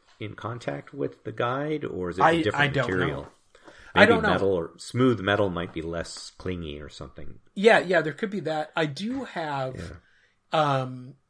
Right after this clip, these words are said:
Speaker 2: uh, printed pinhole dot com. Uh, pinhole, uh, um, it's, uh,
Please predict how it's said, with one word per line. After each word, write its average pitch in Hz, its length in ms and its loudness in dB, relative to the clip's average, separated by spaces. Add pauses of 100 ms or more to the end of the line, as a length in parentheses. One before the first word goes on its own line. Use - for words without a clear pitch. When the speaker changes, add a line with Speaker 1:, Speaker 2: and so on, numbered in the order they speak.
(220)
Speaker 2:
uh, 135 140 0
printed 214 460 0
pinhole 170 360 -2
dot 151 300 -4
com. 127 500 -8 (680)
Uh, 123 600 0 (920)
pinhole, 165 800 0
uh, 139 300 0
um, 127 580 -4
it's, 143 440 -6
uh, 110 540 -12